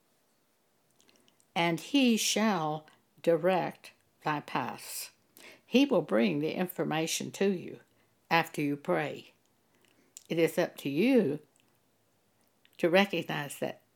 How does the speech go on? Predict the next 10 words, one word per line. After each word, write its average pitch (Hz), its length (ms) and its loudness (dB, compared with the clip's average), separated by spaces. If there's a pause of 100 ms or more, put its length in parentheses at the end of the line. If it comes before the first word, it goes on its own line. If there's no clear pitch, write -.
(320)
thought 175 440 0
is 156 180 -4
from 151 240 -8
God, 165 480 -8 (1900)
and 156 220 -4
then 180 460 2 (340)
to 170 200 -2
act 220 280 0
upon 127 320 -10
it - 100 -20